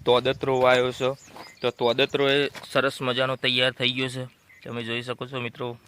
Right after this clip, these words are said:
અને આ બાજુ આપણા ભીંડા, ભીંડા પણ એકદમ સરસ મજાના તૈયાર થઈ ગયા છે.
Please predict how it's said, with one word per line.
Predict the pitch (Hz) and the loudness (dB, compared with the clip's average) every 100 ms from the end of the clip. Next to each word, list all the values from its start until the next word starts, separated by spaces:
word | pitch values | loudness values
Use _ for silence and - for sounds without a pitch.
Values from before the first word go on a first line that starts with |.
| - - - - - _ - - | -20 -20 -20 -20 -20 _ -20 -10
અને | 120 113 110 - - - - - | -6 -6 -6 -12 -20 -20 -20 -2
આ | 131 139 | 4 6
બાજુ | 127 117 123 | 4 2 0
આપણા | 117 123 113 | -2 -4 -4
ભીંડા, | 117 113 131 113 - - - - - - - - - _ _ _ - - - | -4 4 4 4 0 -20 -20 -20 -20 -20 -20 -20 -20 _ _ _ -20 -20 -4
ભીંડા | 147 131 127 151 | 0 2 4 6
પણ | 156 151 | 6 4
એકદમ | 151 151 143 156 156 - - _ - - - - - | 2 2 0 0 -4 -14 -20 _ -20 -20 -20 -20 -18
સરસ | - 156 151 143 | -2 2 4 2
મજાના | 143 139 143 147 | -2 2 4 4
તૈયાર | 143 139 139 | 4 6 6
થઈ | 131 135 139 | 4 0 0
ગયા | 143 143 | 2 2
છે. | 143 | 0